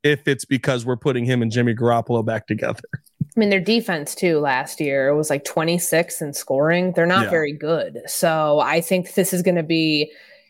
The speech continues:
Speaker 2: a big problem when, you know, like, they, I, I just, I take a look at the additions that they made outside of, well, they got first, they got Tyree Wilson, right? Like, he
Speaker 1: Yep.
Speaker 2: was there, like, and he was hurt. So I guess,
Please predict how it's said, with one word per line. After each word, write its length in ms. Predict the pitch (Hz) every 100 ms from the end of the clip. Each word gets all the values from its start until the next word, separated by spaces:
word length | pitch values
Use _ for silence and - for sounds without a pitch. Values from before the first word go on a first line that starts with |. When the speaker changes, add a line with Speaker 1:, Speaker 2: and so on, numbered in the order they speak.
| -
Speaker 2:
a 120 | 156 147 -
big 320 | 190 208 180
problem 800 | - 165 131 139 139 131 147 185 _ -
when, 580 | 165 156 151 151 151 147 _ _ _ -
you 100 | 214
know, 200 | 160 160
like, 260 | 120 190 - _ _ _ _ _ _ -
they, 640 | 208 220 208 202 190 - - _ _ _ _ - - - - -
I, 160 | 131 - -
I 120 | 214
just, 280 | 240 240 226
I 120 | 214
take 280 | - 233 240
a 40 |
look 160 | 220 214
at 80 |
the 100 | 185
additions 420 | 180 170 170 190 175
that 140 | 170
they 140 | 165
made 380 | 160 156 151 147 -
outside 520 | 147 - 185 165 165
of, 180 | 151 151
well, 120 | 160
they 100 | 170
got 200 | 165 -
first, 280 | 180 175 -
they 120 | 185
got 260 | 190 180 -
Tyree 360 | 185 185 175
Wilson, 440 | 160 147 139 120 123
right? 360 | 135 143 156 -
Like, 160 | 151
he 100 | 151
Speaker 1:
Yep. 100 | 165
Speaker 2:
was 120 | 160 160
there, 280 | 160 160
like, 180 | 151 143
and 120 | 143
he 100 | 165
was 120 | 165 -
hurt. 520 | - - 214 - -
So 260 | - 170
I 100 | 165
guess, 460 | 170 196 269 -